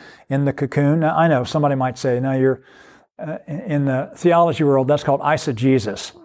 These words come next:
you know, where you're adding to the text." But I, but I think, I think it could work for sure. So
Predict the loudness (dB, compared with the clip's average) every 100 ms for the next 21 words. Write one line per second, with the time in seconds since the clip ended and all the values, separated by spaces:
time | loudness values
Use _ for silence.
0 | -12 -6 -4 -2 0 2 0 0 2 2
1 | 0 -4 -8 -20 -20 -2 -2 0 0 0
2 | -2 -4 -4 -2 -4 -4 -8 -10 -2 0
3 | 2 2 0 0 0 0 0 -2 -2 -4
4 | -2 0 0 0 -4 -4 -2 -2 -4 -10
5 | -20 -20 -20 _ _ 0 0 0